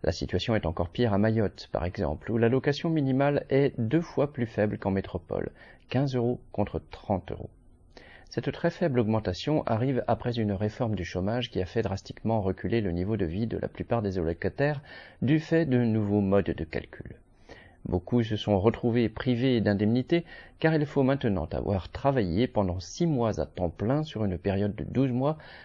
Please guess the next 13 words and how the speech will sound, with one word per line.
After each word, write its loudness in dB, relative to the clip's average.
contre 2
quatre -2
mois 2
travaillés 0
sur -6
une 0
période -2
de -2
vingt-quatre -4
mois -4
avant 0
la 0
réforme. -8